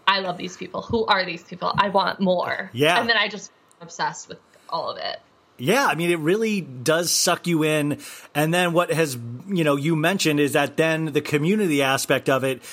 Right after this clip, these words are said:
Speaker 2: is such a nice little, not side, like, thing, but it is weird to then all of a sudden you realize there are thousands, if not millions of people that feel the same way.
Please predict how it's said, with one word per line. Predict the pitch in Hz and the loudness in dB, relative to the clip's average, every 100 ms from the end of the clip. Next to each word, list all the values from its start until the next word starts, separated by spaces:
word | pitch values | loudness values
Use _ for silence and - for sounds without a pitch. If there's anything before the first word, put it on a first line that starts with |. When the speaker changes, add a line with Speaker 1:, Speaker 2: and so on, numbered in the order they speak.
| - - | -10 -4
Speaker 2:
is | 135 | 0
such | 175 170 | 0 0
a | 170 | 0
nice | 143 143 147 - | 2 0 0 -2
little, | 147 147 143 139 123 - - - _ _ _ _ | 0 2 0 0 -4 -10 -20 -20 _ _ _ _
not | 151 170 - | -4 -4 -2
side, | - - 151 165 160 147 123 123 | 0 2 4 4 0 -2 -8 -12
like, | 160 135 123 | -4 -4 0
thing, | 151 147 | 0 0
but | 147 | 2
it | 147 | 4
is | 185 139 | 2 0
weird | 135 226 208 139 | 0 2 2 2
to | 151 | 2
then | 151 151 | 2 2
all | 151 | 0
of | 156 | 0
a | 143 | 0
sudden | 175 156 | 0 0
you | 147 | 0
realize | 143 156 147 143 131 | 0 2 2 2 0
there | 143 | 0
are | 143 139 | 2 0
thousands, | - 139 151 139 147 139 | 2 2 2 2 0 -2
if | 139 | 0
not | 139 135 | 0 2
millions | 139 147 147 135 | 0 0 0 -2
of | 131 | -2
people | 151 139 143 | -4 -2 0
that | 131 131 | 0 0
feel | 143 139 | 0 0
the | 135 | 0
same | - 135 135 | 0 0 0
way. | 139 165 143 127 | 2 2 2 0